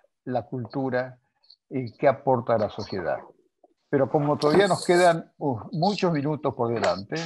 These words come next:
eh, voy a, eh, conversar con ustedes sobre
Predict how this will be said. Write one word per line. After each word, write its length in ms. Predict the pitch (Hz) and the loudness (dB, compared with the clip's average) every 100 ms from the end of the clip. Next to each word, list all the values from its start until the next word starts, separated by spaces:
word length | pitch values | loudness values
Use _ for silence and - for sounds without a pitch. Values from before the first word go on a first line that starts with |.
| 160 - - - - - - | -10 -18 -20 -20 -20 -20 -6
eh, 680 | 135 117 117 117 113 110 113 - _ | -2 -2 -2 -2 -2 -4 -6 -12 _
voy 520 | 185 127 147 160 165 | -10 -2 0 2 2
a, 260 | 165 165 165 - _ - 262 - | 4 4 4 -4 _ -20 -20 -16
eh, 260 | 165 135 127 - | -8 -6 -6 -4
conversar 500 | 160 147 - 165 160 | -2 0 2 2 2
con 180 | 156 139 | -4 -6
ustedes 520 | 127 156 151 147 147 | -6 -2 0 0 -4
sobre 840 | - - - 139 135 131 123 120 | -10 -16 -4 -2 0 -2 -4 -8